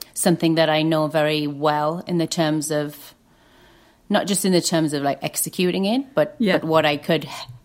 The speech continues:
Speaker 1: add to the character by her sounding like that, you know?
Speaker 2: Yeah, yeah.
Speaker 1: So then we, we did that, yeah.
Speaker 2: It's funny, I'm, I'm not, I think of myself as being really good with accents, but I can't tell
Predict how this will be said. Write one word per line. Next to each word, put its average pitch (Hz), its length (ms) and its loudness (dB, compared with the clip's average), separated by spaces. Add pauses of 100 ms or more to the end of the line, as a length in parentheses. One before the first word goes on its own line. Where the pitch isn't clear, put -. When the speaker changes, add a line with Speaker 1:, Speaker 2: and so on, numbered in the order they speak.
Speaker 1:
add 147 280 2
to 170 80 -2
the 143 100 -4
character 151 440 0
by 143 180 0
her 143 100 -4
sounding 147 460 -2
like 180 200 0
that, 220 460 -4
you 190 140 -2
know? 196 180 2
Speaker 2:
Yeah, 185 120 -4 (360)
yeah. 190 140 -2
Speaker 1:
So 180 180 2
then 156 160 4
we, 156 120 0 (120)
we 156 180 0
did 147 200 -2
that, 139 380 -6 (200)
yeah. - 200 -6 (580)
Speaker 2:
It's 190 160 0
funny, 170 120 2
I'm, 190 240 4
I'm 180 200 4
not, 175 280 2 (100)
I 175 140 -2 (140)
think 180 160 -2
of 170 60 -4
myself 165 280 -2
as 165 100 -4
being 160 220 0
really 170 220 0
good 165 160 -2
with 165 140 0
accents, 147 380 -2
but 156 260 0 (460)
I 185 180 2 (520)
can't 190 380 -4 (140)
tell 247 640 0